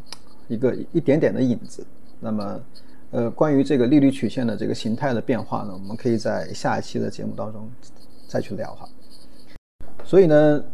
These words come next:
嗯，您会说那个，那么我们左手，我们的名义利率呢，会飙升到哪里？那在，在这样一个过程当中，其实市场呢，也，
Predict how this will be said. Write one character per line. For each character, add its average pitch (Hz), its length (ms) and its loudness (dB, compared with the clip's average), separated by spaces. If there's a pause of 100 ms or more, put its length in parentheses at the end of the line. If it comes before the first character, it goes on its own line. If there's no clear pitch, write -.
(120)
嗯， 135 280 2
您 160 220 6
会 180 140 6
说 156 360 6
那 156 200 2
个， 107 420 2
那 143 140 4
么 123 120 6
我 101 60 2
们 113 160 0
左 110 180 2
手， 110 240 -2
我 104 60 -2
们 110 140 0
的 120 40 2
名 120 160 2
义 127 100 2
利 123 100 2
率 113 240 2
呢， 92 200 -4
会 92 400 -2 (300)
飙 123 180 0
升 123 160 -2
到 113 140 0
哪 104 220 -6
里？ 107 100 -6 (140)
那 117 140 -8
在， 107 300 -2
在 117 160 -2
这 110 140 -2
样 104 160 -2
一 101 40 -4
个 104 100 -4
过 113 180 -4
程 - 140 -8
当 92 160 -8
中， - 100 -8 (580)
其 151 80 0
实 170 80 -2
市 196 80 4
场 107 240 -2
呢， 113 200 0
也， 110 200 2